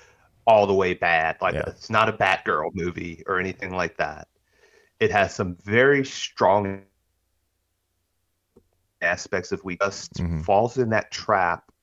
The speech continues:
Speaker 1: of making the Naru character, instead of keep making it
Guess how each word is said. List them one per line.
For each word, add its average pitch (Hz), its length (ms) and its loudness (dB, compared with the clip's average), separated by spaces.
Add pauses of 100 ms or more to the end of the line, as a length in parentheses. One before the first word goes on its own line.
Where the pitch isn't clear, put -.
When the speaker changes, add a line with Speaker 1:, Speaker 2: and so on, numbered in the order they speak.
(320)
Speaker 1:
of 90 640 0 (560)
making 101 440 0
the 107 80 2
Naru 101 420 2
character, 90 880 0 (640)
instead 131 320 2
of 139 140 4
keep 156 200 0
making 135 340 2
it - 260 -6